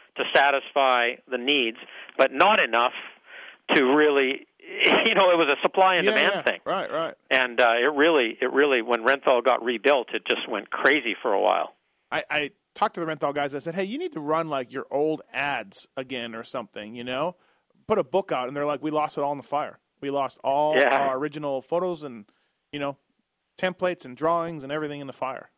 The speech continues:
Speaker 2: I'm like,
Speaker 1: Right.
Speaker 2: "Wow, that was a big deal." Um,
Speaker 1: Yeah.
Speaker 2: and Axo kinda didn't work out. The gear was sort of
Speaker 1: Well, no, what happened is we got two years,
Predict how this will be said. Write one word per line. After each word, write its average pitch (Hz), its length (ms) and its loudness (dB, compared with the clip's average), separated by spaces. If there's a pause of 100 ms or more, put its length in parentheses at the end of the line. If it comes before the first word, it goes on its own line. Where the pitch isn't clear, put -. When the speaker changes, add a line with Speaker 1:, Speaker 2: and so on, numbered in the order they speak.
(140)
Speaker 2:
I'm 117 60 -20
like, 110 140 -14
Speaker 1:
Right. 104 180 4
Speaker 2:
"Wow, 151 200 -2
that 131 60 -2
was 139 80 -6
a 120 60 -14
big 110 160 -14
deal." 139 280 -8 (500)
Um, 165 140 0
Speaker 1:
Yeah. - 100 -2 (220)
Speaker 2:
and 175 120 -2
Axo 190 420 0
kinda 185 240 -2
didn't 170 240 -4
work 175 220 0
out. 170 340 0
The 151 140 -4
gear 175 300 -4
was 156 160 -4
sort 175 320 -2
of 156 160 -4
Speaker 1:
Well, 175 240 6
no, 165 100 2
what 185 140 4
happened 156 360 2
is 113 280 0
we 151 80 2
got 190 320 2
two 202 220 -2
years, 170 340 2